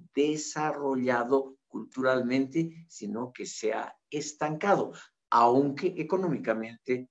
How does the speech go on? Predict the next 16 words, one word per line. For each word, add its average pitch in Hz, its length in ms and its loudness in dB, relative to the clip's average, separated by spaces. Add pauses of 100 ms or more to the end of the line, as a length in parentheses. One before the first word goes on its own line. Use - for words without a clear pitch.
(120)
sea - 520 -6 (140)
muy 110 460 -2
exitoso. - 800 -16 (1300)
El 254 220 6
resultado 269 640 4
general 202 640 4
me 170 120 2
voy 160 240 4
a 160 80 2
basar 151 600 2
en 135 140 -2
la 120 100 0
opinión 131 600 -2
del 127 220 -2
sociólogo 156 880 -2
sirio - 960 -4